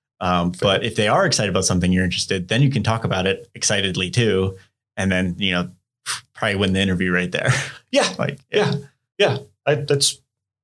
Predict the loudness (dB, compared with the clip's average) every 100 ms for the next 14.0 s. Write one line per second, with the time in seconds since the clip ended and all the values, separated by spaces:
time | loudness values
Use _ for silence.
0 | _ _ _ -4 -2 0 2 2 2 2
1 | -2 -6 _ _ _ 0 2 0 0 -2
2 | 2 0 0 -6 -4 0 2 0 0 0
3 | 2 4 4 0 0 0 0 -2 0 -2
4 | 0 0 2 0 0 -2 -4 -4 0 2
5 | 0 0 0 2 2 2 0 -4 -6 -6
6 | -10 _ _ _ _ _ 0 4 4 6
7 | 4 4 2 2 2 2 0 -2 2 4
8 | 2 2 2 4 2 2 4 4 4 0
9 | -6 _ -4 0 2 2 4 4 4 4
10 | 2 2 0 0 0 -2 0 -2 -4 -2
11 | 0 2 0 0 0 0 -2 -4 0 2
12 | 2 0 0 0 0 -2 -2 -2 -2 -2
13 | -2 -4 -4 -2 -2 0 0 0 -2